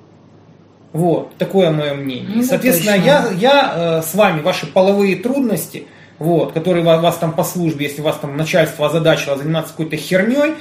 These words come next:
Speaker 1: по какой-то идиотской жалобе, я с вами этим заниматься не буду. У меня слишком м-, мало времени, я слишком много времени потерял в укропском плену, пока вы тут занимались какой-то хернёй и строили карьеры себе. И я вот ваши половые трудности решать не буду.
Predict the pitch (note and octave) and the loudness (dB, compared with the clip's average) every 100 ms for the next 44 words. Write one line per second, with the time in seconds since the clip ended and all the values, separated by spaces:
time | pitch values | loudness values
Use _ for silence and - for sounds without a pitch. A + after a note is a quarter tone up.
0 | - - D#3+ F#3+ F3+ E3+ E3 F#3 F#3 F3 | -14 -12 -6 -2 -2 -2 0 0 -2 -4
1 | E3 E3+ C#3 A#2 B2+ B3 D4 G#3 F3+ D#3 | 0 2 2 0 0 2 2 0 -2 -2
2 | C#3 C3 D#3 G#3+ C4+ - G#3 G#3 G#3+ A3+ | -6 -6 -2 0 0 0 -2 -2 0 0
3 | G#3+ C#3 - - - - D#3+ A#3 - C4+ | 0 -2 -8 -14 -20 -4 2 2 2 0
4 | C#4 F3+ E3+ F3+ F#3 F#3+ A3+ B3 F3+ F#3 | 0 0 0 0 -2 0 2 4 2 0
5 | G#3+ E3+ C3 C3 - G#3+ - D#3+ G3 F3 | -2 -2 -4 -8 -4 -6 -2 0 0 0
6 | D#3+ A3 A3+ F3 D#3 D3+ E3+ G#3+ E3 D#3 | 0 0 0 -2 -4 -4 2 2 2 -2
7 | F#3 G3 - F3 D#3+ F#3+ G3+ D3+ - - | -2 -4 -4 -6 -2 0 2 0 -6 -10
8 | D3+ G#3+ A3 F3 D#3 E3 G3 A3 - - | 0 2 2 0 -4 -4 0 0 -2 -4
9 | G3 E3+ - F#3+ F#3 F3+ C#3+ - - - | -6 -6 -4 -2 0 0 -2 -6 -14 -14
10 | D3+ - G#3+ G3+ F#3+ F#3 F3 D#3 B2+ A#2+ | -8 2 4 4 2 0 0 0 0 -4
11 | - - - - - - - D#3 B3+ C#4+ | -12 -14 -14 -16 -20 -20 -4 2 4 6
12 | A#3+ G3 G3 G#3+ G3 F#3+ G3 G3+ G#3 - | 4 2 2 0 0 2 2 4 2 0
13 | C4+ G#3+ - F#3 E3 - G#3+ G3 F#3+ E3+ | -2 -2 -2 -2 -2 0 0 0 -2 -2
14 | C3 - | -6 -10